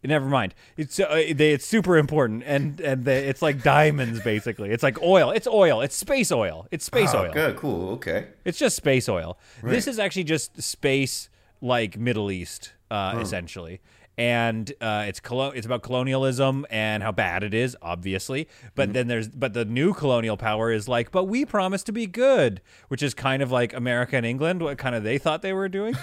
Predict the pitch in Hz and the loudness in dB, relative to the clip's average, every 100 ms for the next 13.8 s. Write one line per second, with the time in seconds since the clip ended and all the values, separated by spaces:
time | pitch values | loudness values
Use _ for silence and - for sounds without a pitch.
0 | - - 190 - 285 - _ _ _ _ | -10 -12 -12 -14 -18 -20 _ _ _ _
1 | - - 143 143 143 147 151 - - 151 | -6 2 4 4 4 0 -4 -6 -6 0
2 | 180 214 226 180 165 175 143 135 - 123 | 2 4 4 6 6 4 2 2 2 0
3 | 117 135 131 165 - 185 196 - 180 160 | 0 0 0 0 -2 -4 -4 -2 0 2
4 | 175 220 202 - 131 139 101 90 127 - | 2 4 4 6 4 4 0 0 -2 -6
5 | 170 185 180 185 185 185 190 202 202 202 | -8 -8 -8 -6 -6 -6 -8 -8 -10 -10
6 | - _ _ _ _ _ - 190 196 165 | -18 _ _ _ _ _ 6 8 10 8
7 | 160 160 147 135 127 196 - 233 233 190 | 6 4 4 2 2 0 0 0 0 -4
8 | 110 113 110 113 143 143 95 - - - | -2 2 4 4 2 2 2 4 4 2
9 | 85 143 156 131 80 85 - _ - - | 2 2 2 -2 -10 -12 -14 _ -20 -16
10 | 127 131 131 180 151 147 117 131 120 113 | -4 0 2 0 2 0 2 2 0 -2
11 | 90 - - - 156 196 190 139 - - | -8 -12 -20 -8 -2 0 0 -2 -8 -20
12 | - _ _ 170 180 190 147 185 175 180 | -20 _ _ -2 -2 -2 -4 -6 -2 -2
13 | 202 277 339 165 165 175 170 131 | 0 -2 -2 -2 0 0 -2 -4